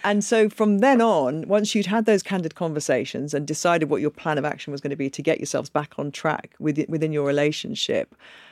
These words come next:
momentum seems to have just kind of really gathered, because within a year,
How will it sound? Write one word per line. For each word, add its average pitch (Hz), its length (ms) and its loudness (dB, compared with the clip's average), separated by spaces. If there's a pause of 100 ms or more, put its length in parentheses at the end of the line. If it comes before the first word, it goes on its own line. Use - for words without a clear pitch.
(460)
momentum 185 720 4
seems 170 360 -2
to 160 100 2
have 143 100 4
just 156 200 0
kind 156 260 -2
of 139 280 -2
really 156 360 0
gathered, 147 540 -2
because 175 480 -2
within 208 300 4
a 214 60 6
year, 175 580 4